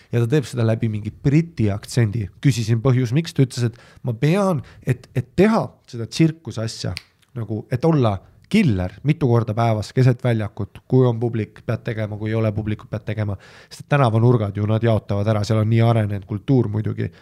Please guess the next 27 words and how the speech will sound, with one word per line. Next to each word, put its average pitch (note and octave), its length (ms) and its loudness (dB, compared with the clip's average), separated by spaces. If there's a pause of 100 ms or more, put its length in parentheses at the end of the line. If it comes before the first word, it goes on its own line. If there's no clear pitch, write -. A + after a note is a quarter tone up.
(140)
No E3 80 4
isegi D#3+ 300 4
Eestis B2 300 0
neil G#2 120 0
on G2+ 100 0
oma G#2+ 180 2
grupp, - 260 -4
ega A#2 140 -2
see A#2 100 2
Balta B2+ 360 0
tunnel, G#2+ 300 -2
mis G#2 180 -10
siin A2+ 140 -4
meil G#2 180 -6
on, G2 180 -8 (500)
sinna A#2+ 300 0
sa A#2 100 -2
ei A2+ 60 2
lähe A#2+ 180 2
niisama G#2 400 -2
ülesse, G#2 300 -6
sul G#2+ 140 0
hakkad, G#2+ 280 -4
sul A2 160 -6
sõimatakse A2 480 -4
nägu A2 180 -2
täis. G#2+ 280 -4